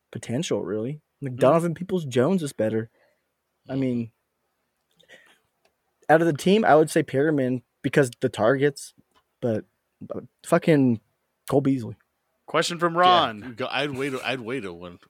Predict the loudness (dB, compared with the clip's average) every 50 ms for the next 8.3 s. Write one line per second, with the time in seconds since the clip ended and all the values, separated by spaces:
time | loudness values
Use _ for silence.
0 | _ -8 -6 -6 -6 -6 -8 -10 -10 -12 -16 -18 -16 -14 -14 -14 -12 -10 -12 -12
1 | -12 -14 -18 -20 -20 _ _ _ _ _ _ _ _ _ _ _ _ -6 -6 -6
2 | -6 -8 -12 -16 -18 _ _ _ -2 -2 -2 -2 -4 -6 -6 -4 -2 0 0 0
3 | 0 -4 -8 -16 _ _ _ _ _ _ _ _ _ _ _ _ _ _ _ _
4 | -6 0 2 2 2 4 4 4 2 2 2 0 0 0 0 -2 -6 -8 -10 -12
5 | -16 -20 _ _ _ _ _ _ -18 -18 -16 -16 -18 -18 -20 -20 _ _ -12 -10
6 | -8 -8 -8 -8 -10 -10 -12 -12 -14 -14 -16 -16 -16 -16 -18 -20 -20 _ _ _
7 | _ _ _ _ _ _ _ _ -18 -10 -6 -4 -4 -4 -4 -4 -6 -8 -8 -4
8 | -2 -2 2 4 2 2